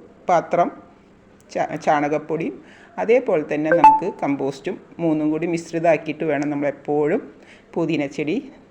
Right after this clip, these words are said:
നട-, നടാൻ. എന്നാലാണ് ആ പുതിന ചെടിക്ക് നല്ല കരുത്തോടും നല്ല ബലത്തോടും കൂടിയിട്ട് ഉണ്ടാവുള്ളൂ. അപ്പോൾ ഈ നിൽക്കണ നമ്മുടെ പുതിന ചെടി കാണുമ്പോൾ തന്നെ നിങ്ങൾക്ക് മനസ്സിലാവും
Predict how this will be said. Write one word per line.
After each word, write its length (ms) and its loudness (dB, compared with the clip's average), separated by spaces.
നട-, 260 -6
നടാൻ. 260 -2
എന്നാലാണ് 540 0
ആ 120 -2
പുതിന 220 0
ചെടിക്ക് 320 -4
നല്ല 320 -4
കരുത്തോടും 680 -2
നല്ല 160 -6
ബലത്തോടും 560 -2
കൂടിയിട്ട് 320 -4
ഉണ്ടാവുള്ളൂ. 460 -6
അപ്പോൾ 120 -6
ഈ 120 -2
നിൽക്കണ 220 -4
നമ്മുടെ 260 0
പുതിന 240 -2
ചെടി 220 -2
കാണുമ്പോൾ 360 -2
തന്നെ 160 -2
നിങ്ങൾക്ക് 260 -4
മനസ്സിലാവും 420 -4